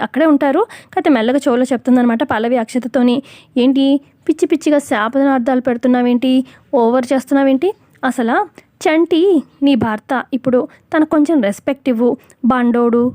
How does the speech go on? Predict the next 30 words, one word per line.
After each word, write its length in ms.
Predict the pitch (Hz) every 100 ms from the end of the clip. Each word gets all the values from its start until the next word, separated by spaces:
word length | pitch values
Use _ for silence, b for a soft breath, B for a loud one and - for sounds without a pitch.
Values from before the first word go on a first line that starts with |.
| -
అది 180 | 269 254
ఇదని 240 | 254 233
చెప్పి 200 | 233 254
పిచ్చి 280 | - 311 311
పిచ్చిగా 260 | 302 262 233
వాక్కు. 480 | 208 208 - 233 - B B
ఇంకోటి 340 | 302 320 359 302
ఏంటంటే 460 | 294 277 277 247
చరణ్ 580 | 294 _ _ - 330 370
ప్రేమించింది 760 | 294 226 247 254 262 262 240 277 _
నిన్న 340 | 233 214 214 359 - -
కాదు 260 | 240 226
కదా, 260 | 262 285 403 b b b _
నా 160 | 262 262
వాయిస్ని. 520 | 208 190 226 - 240 -
ఆ 40 |
వాయిస్ 300 | 302 240 277
ఎవరిది? 240 | 349 302 320
నాదే 320 | 240 214 403
కదా. 320 | 330 226 240 233 b _
So 120 | 403
ప్రేమించింది 580 | 381 262 269 269 294 339
నన్ను 260 | 226 202
అన్నట్టు 320 | 240 240 233 247
నువ్వేదో 320 | 311 359 381
పెద్ద 220 | 381 381
చరణ్ని 400 | 370 - 254 254
ప్రేమించినట్టు 640 | 320 233 220 294 330 330 285
బిల్డప్ 280 | 302 269
ఇస్తున్నావు. 340 | 311 - 320